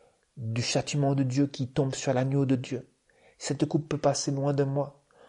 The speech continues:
s'écarter loin de moi, disait-il, selon la chair, selon toute la souffrance de la perspective incompréhensible, indicible du Fils de Dieu qui est devant le sacrifice. »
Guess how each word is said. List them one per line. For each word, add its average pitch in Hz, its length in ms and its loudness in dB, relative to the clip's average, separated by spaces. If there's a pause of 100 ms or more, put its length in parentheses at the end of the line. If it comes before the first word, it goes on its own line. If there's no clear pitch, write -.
(140)
s'écarter - 480 -8
loin 190 220 0
de 180 120 -4
moi, 165 460 -12
disait-il, 139 520 -4 (120)
selon 135 320 0
la 127 140 0
chair, - 500 -10 (460)
selon 156 300 -4
toute 190 180 -6
la 147 140 0
souffrance - 800 -8
de 139 260 0 (460)
la 113 100 -2
perspective - 920 -2 (200)
incompréhensible, 131 1200 -4 (500)
indicible 143 1000 0 (680)
du 131 80 -2
Fils 135 320 -2
de 135 120 4
Dieu 120 260 2
qui - 220 -2
est 110 60 2
devant 110 260 2
le 110 80 4
sacrifice. » - 720 -8